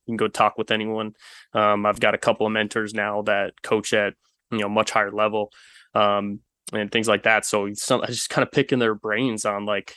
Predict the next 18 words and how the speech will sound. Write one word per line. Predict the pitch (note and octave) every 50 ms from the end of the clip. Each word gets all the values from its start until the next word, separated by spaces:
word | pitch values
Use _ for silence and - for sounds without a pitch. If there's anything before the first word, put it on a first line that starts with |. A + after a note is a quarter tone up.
| _
"Yo, | - G#2 A2 A2 G#2+
like, | - - - G2 - - - _ - - - _ _ _
what | A#2+ A#2+
do | B2
you | C3 B2
guys | C3 B2 A#2 A2
do | G#2+ A#2 A#2+
differently | A#2 C3 B2+ - - A#2+ A2+ A2+ A2
to | G#2 G#2
force | - B2 A2+ - -
turnovers?" | - C3 A#2+ A#2 G#2+ G#2+ A2 G2+
Like, | A2 G#2+ G#2
they | A2+ A2+
get | A2+ A#2+ A2+
a | A#2
lot | A2 A#2 A#2 A2+ A2+
of | A2
turnovers. | - - C#3 C#3 B2+ A2+ G#2+ A2 A2 A2 - -